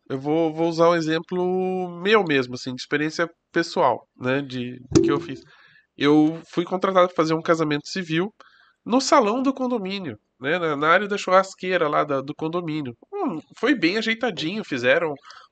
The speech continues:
um altarzinho lá pra, pra irmã poder ler os votos, eles lerem os votos, era um casamento, ele, eles fizeram dois, na verdade, um casamento civil, né, pra, pra, primeiro pra família e depois pros amigos, quase no finalzinho da pandemia.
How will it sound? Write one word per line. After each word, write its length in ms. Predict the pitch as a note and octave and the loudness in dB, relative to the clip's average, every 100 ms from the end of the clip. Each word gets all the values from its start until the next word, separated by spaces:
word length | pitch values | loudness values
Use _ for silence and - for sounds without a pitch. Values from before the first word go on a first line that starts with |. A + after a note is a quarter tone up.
| - | -2
um 120 | C#3 | 4
altarzinho 800 | C3+ C3+ B2+ B2 A#2 C3 F3+ D3 | 4 4 2 0 -6 -8 -6 -2
lá 400 | C3 F#3 A3 F#3 | 2 4 4 2
pra, 320 | - D3 C3+ C3+ | 0 2 2 0
pra 220 | C3+ C#3 | 0 2
irmã 340 | C3 C3 C#3+ | 0 -4 -6
poder 280 | C#3+ C3 B2+ | -4 -6 -4
ler 120 | B2 | -4
os 160 | B2 A#2 | -6 -4
votos, 480 | A#2+ E3+ G#3+ F#3+ - | 2 4 4 0 -2
eles 220 | C#3 C3+ | -4 -2
lerem 280 | C3 C3 C3+ | -4 -4 -6
os 140 | C#3+ | -6
votos, 320 | C3 C#3 G3 | -2 0 0
era 100 | D#3 | -4
um 60 | C3+ | -4
casamento, 540 | C#3+ C#3+ C#3+ C#3+ C#3 - - - - - | -6 -6 -6 -8 -10 -14 -20 -20 -20 -2
ele, 140 | D#3 - | 0 2
eles 200 | - F#3 | 2 0
fizeram 380 | F#3 E3+ G3 G3+ | 2 2 2 2
dois, 300 | D#3 F#3 D#3+ | 2 2 2
na 100 | C3+ | 0
verdade, 380 | B2 A#2+ A2+ A#2+ | 0 2 0 -2
um 60 | |
casamento 500 | B2 B2 C3 C3+ - | -6 -4 -4 -4 -6
civil, 600 | - C3 A#2+ C#3 F#3 B3+ D#4 _ | -8 -8 -6 -4 -2 -2 -6 _
né, 300 | C3+ C3 G#3+ D#4+ - | -2 0 2 -2 0
pra, 220 | E3 D3+ D3+ - | 2 2 -2 0
pra, 300 | C#3+ C#3 - | 4 4 2
primeiro 380 | - C#3+ E3+ | -4 -2 -2
pra 160 | F3 F3 | 0 0
família 440 | - E3 F3 A3 | 0 0 -2 -4
e 40 | A3+ | -4
depois 340 | A3 A3+ G#3+ | -2 -2 -4
pros 220 | - G#3+ | -2 -2
amigos, 400 | G#3+ F#3+ C3 A#2 - _ - _ _ - | -2 -4 -6 -8 -16 _ -20 _ _ -2
quase 240 | A#3 B3+ | 0 0
no 80 | A3+ | -4
finalzinho 360 | A3+ G3+ F#3 F3+ | -4 -4 -4 -6
da 60 | |
pandemia. 480 | F3 F3 F3 C#3+ A#2 | -6 -6 -6 -8 -10